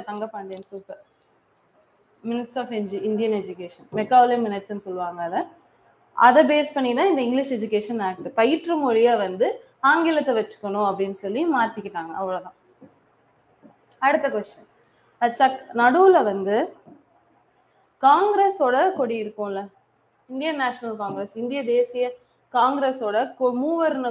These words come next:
கொடியில வந்து நடுவுல ஒரு சக்கரா இருந்தது. அந்த சக்கரா வந்து எந்த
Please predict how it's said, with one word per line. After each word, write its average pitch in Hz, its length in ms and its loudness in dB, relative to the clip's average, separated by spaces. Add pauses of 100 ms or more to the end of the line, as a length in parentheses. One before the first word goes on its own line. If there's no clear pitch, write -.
(100)
கொடியில 240 380 -4 (140)
வந்து 185 200 -8 (140)
நடுவுல 302 400 -2
ஒரு 240 160 -8
சக்கரா 277 400 0
இருந்தது. 180 300 -10 (720)
அந்த 254 140 2 (140)
சக்கரா 349 400 2 (460)
வந்து 202 200 -8 (160)
எந்த 311 180 -4